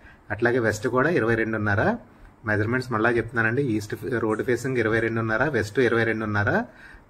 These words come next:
నార్త్ సౌత్ లోతు వచ్చి అరవై అడుగులు అండి. ఇరవై రెండున్నర into అరవై మెజర్మెంట్స్ నూట యాభై గజాలు. ఇది ద్వారకానగర్ టూ లేఅవుట్ అంటారండి. ఎగ్జాక్ట్గా హైవే నుంచి హండ్రెడ్ మీటర్స్ డిస్టెన్స్‌లో ఉంటుంది. ఇన్వెస్ట్‌మెంట్కి చాలా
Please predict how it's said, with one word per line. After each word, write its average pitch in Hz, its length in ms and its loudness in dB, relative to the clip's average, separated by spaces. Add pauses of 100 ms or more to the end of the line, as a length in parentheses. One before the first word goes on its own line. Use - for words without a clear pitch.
నార్త్ 107 340 2 (120)
సౌత్ 117 280 2 (100)
లోతు 110 260 0
వచ్చి - 220 -2
అరవై 110 220 2
అడుగులు 113 300 2
అండి. 107 180 -2 (100)
ఇరవై 110 220 0
రెండున్నర 117 340 0 (120)
into 110 240 -4
అరవై 110 180 2 (100)
మెజర్మెంట్స్ 110 480 -2 (160)
నూట 107 160 -4 (140)
యాభై 104 200 0 (100)
గజాలు. 107 420 0 (720)
ఇది 110 180 0
ద్వారకానగర్ 110 580 2
టూ 117 140 2
లేఅవుట్ 113 340 2
అంటారండి. 110 440 0
ఎగ్జాక్ట్గా 117 420 0
హైవే 107 300 2
నుంచి 120 220 -2
హండ్రెడ్ 107 280 2
మీటర్స్ 113 300 -2
డిస్టెన్స్‌లో 113 460 -4
ఉంటుంది. 113 260 -4
ఇన్వెస్ట్‌మెంట్కి 117 500 -6
చాలా 107 180 4